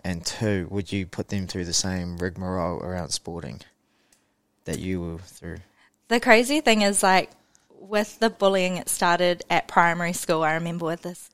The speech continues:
Speaker 2: this guy used to chase me around all the time, and my
Speaker 1: Yeah.
Speaker 2: dad came in and, like, told him, like, "Stay away from my daughter."
Speaker 1: Yeah, yeah, yeah.
Speaker 2: And I remember that and, like, thank you, Dad, for that.
Speaker 1: Uh-huh.
Speaker 2: Um, he always stood up for me when, when I needed him.
Speaker 1: Yeah.
Speaker 2: I'm just so lucky to have that.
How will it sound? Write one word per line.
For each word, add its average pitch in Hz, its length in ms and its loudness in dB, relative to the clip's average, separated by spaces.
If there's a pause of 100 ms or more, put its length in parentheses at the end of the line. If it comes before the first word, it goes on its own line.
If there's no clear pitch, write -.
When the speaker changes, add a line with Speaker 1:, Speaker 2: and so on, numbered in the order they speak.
Speaker 2:
this 190 200 -4
guy 180 360 4
used 180 260 -2
to 185 80 -2
chase - 440 -2
me 175 140 -2
around 156 580 0
all 165 400 2
the 175 120 -2
time, 156 400 2
and 170 140 -4
my 165 100 2
Speaker 1:
Yeah. 175 100 -2
Speaker 2:
dad 160 300 2
came 170 260 -2
in 147 140 -4
and, 151 120 -4
like, 147 200 -4
told 156 260 2
him, 127 140 -6
like, 104 160 -6
"Stay 156 360 2
away 175 340 4
from 160 200 -6
my 151 160 -2
daughter." 139 300 0
Speaker 1:
Yeah, 117 120 2
yeah, 107 320 -2
yeah. - 120 -10
Speaker 2:
And 180 420 4 (100)
I 190 180 8
remember 208 360 6
that 175 220 6
and, 160 100 -2
like, - 360 -4
thank 254 260 2
you, 233 80 2
Dad, 175 260 6
for - 140 2
that. 202 420 6
Speaker 1:
Uh-huh. 151 420 2
Speaker 2:
Um, 190 360 8
he 220 180 4
always 262 340 6
stood 240 220 2
up - 160 4
for 226 100 -2
me 208 180 2
when, 185 460 -4
when 185 200 -4
I 175 100 -2
needed 165 340 -8
him. 208 340 -6
Speaker 1:
Yeah. - 120 -10
Speaker 2:
I'm 190 60 -16
just 208 220 -4
so 190 160 2
lucky 180 280 -2
to 180 80 -8
have 175 240 -6
that. 175 260 0